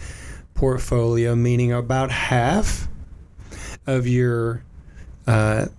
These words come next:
investable assets need to be in stock and about half need to be in safer assets. And, uh, and just parenthetically, w-,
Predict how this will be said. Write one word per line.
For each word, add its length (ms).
investable 840
assets 420
need 160
to 60
be 160
in 100
stock 560
and 120
about 240
half 400
need 180
to 60
be 260
in 140
safer 720
assets. 680
And, 360
uh, 360
and 100
just 200
parenthetically, 720
w-, 640